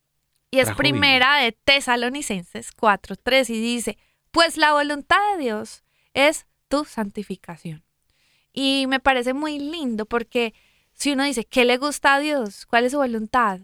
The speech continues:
Speaker 1: pues que seamos santos, ¿cierto? Y yo,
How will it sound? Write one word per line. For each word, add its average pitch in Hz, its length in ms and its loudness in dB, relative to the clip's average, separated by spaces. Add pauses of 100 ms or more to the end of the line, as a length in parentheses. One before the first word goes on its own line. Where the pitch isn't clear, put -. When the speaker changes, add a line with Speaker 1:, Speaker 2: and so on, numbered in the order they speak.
(100)
Speaker 1:
pues 226 440 -2 (140)
que 220 160 -4
seamos 185 400 -8
santos, 240 580 -10 (140)
¿cierto? 254 360 -4 (460)
Y 247 140 -2
yo, 220 180 2